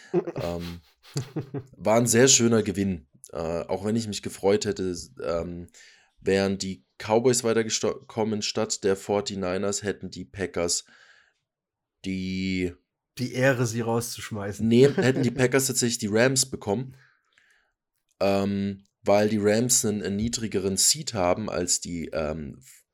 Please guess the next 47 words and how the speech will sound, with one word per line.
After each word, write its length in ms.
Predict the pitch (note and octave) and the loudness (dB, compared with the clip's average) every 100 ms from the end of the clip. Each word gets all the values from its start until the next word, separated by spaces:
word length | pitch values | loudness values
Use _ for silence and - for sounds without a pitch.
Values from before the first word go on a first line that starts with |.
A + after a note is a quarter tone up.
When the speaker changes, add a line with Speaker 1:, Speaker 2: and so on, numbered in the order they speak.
| _ - | _ -10
Speaker 2:
die, 200 | F#2+ - | -10 -10
die 140 | F2+ | -8
Cowboys. 560 | F#2+ F2+ G#2+ - - _ - - - - - - | -4 0 0 0 -4 _ -20 -20 -18 -20 -18 -4
Dann 100 | G2 | 0
hätten 140 | C3 | 0
sie 120 | B2+ | 0
gegen 140 | G2+ G2 | -2 0
die 80 | F#2+ | 2
Rams 280 | G#2 C#3 | 2 2
spielen 360 | - - C3 B2+ | 0 0 -2 0
müssen 260 | C3 C3 G#2+ | 0 0 -2
und 120 | G2+ | -2
so 320 | G#2 G#2+ G#2 _ - - _ _ _ | 0 0 -2 _ -20 -20 _ _ _
können 220 | - G#2+ | -4 -2
sie 120 | G#2 G2+ | 0 0
halt 140 | G2 | 0
zum 120 | G#2+ | -2
Glück 180 | G2+ G2+ | -4 -4
gegen 140 | F#2+ | -2
die 60 | F#2+ | -2
Forty-niners 580 | F#2 F#2 F#2 F#2 G2 F#2+ | -2 -2 0 0 2 0
spielen, 360 | - G2 F#2+ | -2 -6 -4
was 140 | E2+ - | -4 -4
halt 100 | - | -4
einfach 180 | D#2+ D#2+ | -6 -6
das, 160 | - - - | -10 -10 -6
der, 100 | D2+ | -6
der, 160 | D2+ D#2 | -2 -4
der 120 | D2+ | -4
lower 400 | D#2 D2+ E2+ D#2 | -4 -2 0 0
Seed 360 | D#2+ - G#2+ A#2 | 0 -2 -2 -4
ist 180 | A2+ - | -6 -6
auf 120 | - | -8
jeden 140 | A2 G2+ | -8 -6
Fall. 320 | G#2+ G#2+ G#2+ - - - - - | -2 -2 -2 -10 -20 -20 -14 -6
Ähm, 460 | D#2+ D#2 E2 - _ _ _ _ | -4 -4 -8 -12 _ _ _ _
weil 400 | - - F#2 G2+ | -10 -2 2 4
der 100 | G2 | 2
Beste 400 | F2+ G#2 - F#2 | 2 2 2 2
halt 140 | G2 F#2 | 2 0
natürlich 300 | F2+ F#2+ - | -2 -4 -4
den 100 | F2 | -6
Vorteil 420 | F2 E2 F2+ E2+ | -4 -2 -4 -4
hat, 260 | F2 - | -4 -6
gegen 220 | - F2 E2 | -8 -8 -6
den 100 | E2+ | -4
Schlechtesten 760 | G2+ G#2+ - G2 G2 D2+ A1+ | -2 -2 -4 -8 -8 -10 -12